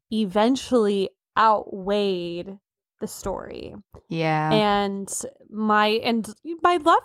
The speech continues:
Speaker 1: my love for him. Like, I loved him. And I think that's what you do have to be careful wa-, of in these sorts of relationships with high stakes and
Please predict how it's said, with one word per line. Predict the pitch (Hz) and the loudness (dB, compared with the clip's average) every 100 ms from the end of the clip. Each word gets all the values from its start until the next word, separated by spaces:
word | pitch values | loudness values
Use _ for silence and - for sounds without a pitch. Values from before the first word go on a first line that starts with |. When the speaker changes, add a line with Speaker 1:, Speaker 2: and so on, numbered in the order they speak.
| _ _ | _ _
Speaker 1:
my | 254 320 | -4 2
love | 359 277 190 - | 4 4 0 -10
for | - - 226 | -14 -4 -4
him. | 185 185 175 196 214 185 - | -4 -14 -6 0 0 -2 -6
Like, | 226 226 | -6 2
I | 233 | 2
loved | 285 415 440 | 4 2 0
him. | 190 - 208 214 _ _ _ - | -8 -8 -12 -16 _ _ _ -2
And | 262 254 247 262 | 0 2 0 -2
I | - | -2
think | 247 370 427 | 0 2 2
that's | 403 | 2
what | 330 254 | 0 2
you | 247 | 0
do | 214 220 | 0 -2
have | 226 247 | -2 -4
to | - | -6
be | 196 | -14
careful | - 226 226 254 214 | -6 -2 0 2 2
wa-, | 190 180 - | 2 2 4
of | 202 180 185 - | 4 4 0 -4
in | 220 208 202 | -2 0 -2
these | 214 208 202 | 0 0 0
sorts | - - 202 - - | -4 -4 -2 -2 -4
of | 202 196 | -4 -4
relationships | 196 185 180 208 185 196 - 190 | -2 -2 -2 -4 -2 -4 -4 0
with | 196 190 - - - - | 0 0 -4 -18 -18 -14
high | - 226 214 | 0 2 2
stakes | - - 185 180 - - - | 2 2 2 0 -2 -2 2
and | 214 208 | 2 2